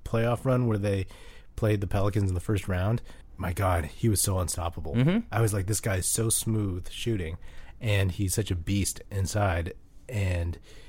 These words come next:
Speaker 1: he should be, like, I, when people talk about, like, the best, uh, I know the best, like, big man.
Speaker 2: Yeah.
Speaker 1: It's like, Embiid's good, you know, Cat's good.
Speaker 2: Mm-hmm.
Speaker 1: Anthony Davis is, he's still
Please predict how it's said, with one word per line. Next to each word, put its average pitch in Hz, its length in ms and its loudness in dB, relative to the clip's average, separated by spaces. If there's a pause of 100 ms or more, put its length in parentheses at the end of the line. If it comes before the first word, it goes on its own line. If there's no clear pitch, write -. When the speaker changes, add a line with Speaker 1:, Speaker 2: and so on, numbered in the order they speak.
(120)
Speaker 1:
he 170 220 4
should 143 320 4
be, 85 340 -2 (140)
like, 92 180 -6
I, 95 260 -6
when 123 220 0
people 170 220 4
talk 139 200 4
about, 123 220 4
like, 95 160 2
the - 80 -6
best, 90 480 -2 (680)
uh, 78 480 -4 (420)
I 110 100 0
know 110 320 4
the 101 240 -4
best, 92 240 0
like, 80 180 -2
big 85 160 -2
man. 135 380 0
Speaker 2:
Yeah. 98 220 0 (440)
Speaker 1:
It's - 100 -16
like, 85 180 -6 (340)
Embiid's 131 340 4
good, 87 220 0 (720)
you 98 100 -2
know, 92 200 -2 (160)
Cat's - 260 0
good. 90 240 -2 (200)
Speaker 2:
Mm-hmm. 101 180 2 (600)
Speaker 1:
Anthony 143 260 0
Davis 85 400 -2
is, 71 160 -10 (160)
he's 80 140 -8
still - 300 -6